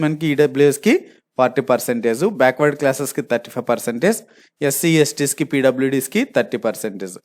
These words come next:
So ఇది కట్ ఆఫ్ మార్కులు కాదండి, క్వాలిఫైయింగ్ మార్క్స్. కట్ ఆఫ్ మార్క్స్‌కి, క్వాలిఫైయింగ్ మార్క్స్‌కి చాలా డిఫరెన్స్ ఉంటుంది. So మరి కట్ ఆఫ్ మార్క్స్ అనగా నూట యాభైకి,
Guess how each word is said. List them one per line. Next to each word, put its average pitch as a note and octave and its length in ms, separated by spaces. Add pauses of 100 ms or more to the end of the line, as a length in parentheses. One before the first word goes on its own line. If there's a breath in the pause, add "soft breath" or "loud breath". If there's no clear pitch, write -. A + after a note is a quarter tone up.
(340 soft breath)
So - 40 (100)
ఇది E3+ 140 (240)
కట్ B2+ 220
ఆఫ్ D3+ 160
మార్కులు C#3 340
కాదండి, C3+ 300 (100)
క్వాలిఫైయింగ్ C3 540
మార్క్స్. A#2+ 320
కట్ C3 180
ఆఫ్ B2+ 160
మార్క్స్‌కి, C3 360 (100)
క్వాలిఫైయింగ్ B2 480
మార్క్స్‌కి A#2+ 400
చాలా A#2+ 240
డిఫరెన్స్ A#2 400
ఉంటుంది. G2 280 (440 soft breath)
So - 100
మరి B2+ 180
కట్ C#3 200
ఆఫ్ D3 160
మార్క్స్ C#3+ 260
అనగా D3 240
నూట C3 260
యాభైకి, C#3+ 400